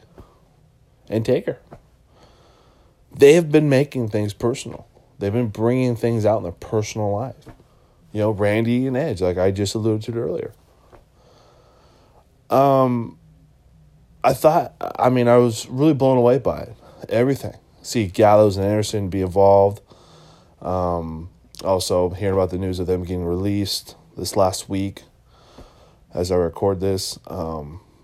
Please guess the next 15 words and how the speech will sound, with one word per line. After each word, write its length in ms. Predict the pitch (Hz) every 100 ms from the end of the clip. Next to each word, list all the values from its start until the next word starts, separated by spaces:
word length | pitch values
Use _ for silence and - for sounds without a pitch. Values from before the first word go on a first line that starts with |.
| -
total 240 | - 135 110
bummer, 440 | 101 98 95 92 -
by 140 | 98
the 120 | 95 92
way. 260 | 95 90
I'm 200 | 82 113
such 320 | - - 101
a 60 | 95
fan 360 | 87 92 90 90
of 140 | 82
Luke 160 | 87 87
Gallows 420 | 92 90 90 87
and 60 | 85
Carl 260 | 98 90
Anderson. 420 | 87 87 92 87